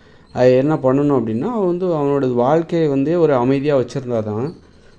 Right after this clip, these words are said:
வாழ்க்கையில வந்து வாழ்க்கையை ஒரு அமைதியாக வச்சிருந்தா தான் அவனுக்கு வந்து தனிமையில இருக்கும்போது, அஹ், அந்த அமைதியை அவனால உணர முடியும். அதனால வந்து, அஹ், எதுக்காக அவன் பயப்படுவான் அப்படின்னா,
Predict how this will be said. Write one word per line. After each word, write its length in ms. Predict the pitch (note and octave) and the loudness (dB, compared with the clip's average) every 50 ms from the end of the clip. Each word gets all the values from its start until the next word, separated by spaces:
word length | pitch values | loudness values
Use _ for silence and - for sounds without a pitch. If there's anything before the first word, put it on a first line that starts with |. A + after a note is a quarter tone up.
| - - | -10 -4
வாழ்க்கையில 460 | A#2+ B2 C3+ C#3+ C#3+ C#3+ D#3 D3+ C#3+ | -2 0 0 0 -2 -2 -2 0 0
வந்து 360 | C3+ C3 C3 C#3 G#3 C4 - - | 0 0 0 0 -2 -4 -6 -6
வாழ்க்கையை 520 | - B2 A#2+ C3 C#3+ C#3 C#3+ D#3 D3+ C#3+ C#3 | -6 -2 -2 -2 -2 -2 -2 -2 0 0 0
ஒரு 100 | C3 A#2+ | 0 -2
அமைதியாக 540 | A#2 A#2+ C3 D3 D3 C#3+ D3 D3 C#3+ D3 D3+ D3 C#3+ C3+ B2 A#2+ A#2 | -2 -2 -2 -2 -2 0 0 0 0 0 0 0 0 0 0 0 -2
வச்சிருந்தா 460 | A#2 A2 - C#3 B2+ C3 B2+ A#2+ A2+ | -2 -4 -4 -6 -6 -4 -4 -4 -4
தான் 160 | A#2+ D3 E3 | -4 -6 -6
அவனுக்கு 260 | D#3+ D3 C#3+ C3 B2+ C3+ | -6 -6 -4 -4 -4 -2
வந்து 200 | C3+ C#3 D3+ D3+ | -2 -4 -4 -4
தனிமையில 460 | - C3 C3 D3+ E3 F3 F3 E3 D#3+ C#3+ | -2 0 0 0 0 0 0 0 0 -2
இருக்கும்போது, 480 | C3 A#2+ - B2 A#2 A2+ A#2+ C3 F#3 C4 - - - - - - - - - - - - | -2 -4 -4 -4 -2 -2 -2 -2 -4 -6 -6 -10 -16 -16 -18 -20 -20 -20 -20 -18 -10 -4
அஹ், 240 | C#3+ C#3+ C#3 C3+ C3 | -2 0 0 2 2
அந்த 180 | C3 C3 B2+ | 2 2 2
அமைதியை 440 | A#2+ A#2+ B2+ C3+ C#3 C3+ C#3 D3+ C#3+ | 2 2 2 2 2 0 0 -2 0
அவனால 280 | B2 A#2+ B2 B2 B2+ C3 | 0 0 0 0 0 0
உணர 320 | B2+ A#2 G#2+ A2 A#2 A2+ | 0 0 0 0 0 -2
முடியும். 340 | G#2+ G2 F#2+ F#2+ F2+ F2 - - - _ - - - - _ _ _ _ _ - _ _ _ _ _ _ - - - - | -2 -4 -6 -8 -10 -12 -14 -18 -20 _ -20 -20 -20 -20 _ _ _ _ _ -20 _ _ _ _ _ _ -20 -20 -20 -14
அதனால 300 | - A2 A#2+ B2+ C3 C#3 | -8 -4 -2 -2 0 0
வந்து, 220 | C#3 C3+ C#3+ E3 G3 G#3+ - - - - - - - - | 0 0 0 -2 -4 -6 -8 -16 -20 -20 -20 -20 -12 -4
அஹ், 760 | - B2+ B2+ B2 B2 B2 A#2+ A#2+ A2+ A2 A2 G#2+ G2+ G2 G2 G2 F#2+ F#2+ F#2 | -2 0 2 2 2 4 4 4 4 4 4 2 2 0 -2 -2 -4 -6 -4
எதுக்காக 580 | G2+ C3 C3 C#3 D#3 D#3+ D#3+ E3+ E3 E3 E3 D#3 | 0 2 2 4 4 2 0 0 0 2 2 2
அவன் 200 | D3+ D3+ C#3+ B2+ | 2 2 2 2
பயப்படுவான் 380 | B2+ C3 C3+ C3 C3+ C3+ B2 A2+ | 2 2 2 2 0 0 0 0
அப்படின்னா, 300 | G#2+ A2 G#2+ A#2 C#3+ | 0 -2 -2 0 0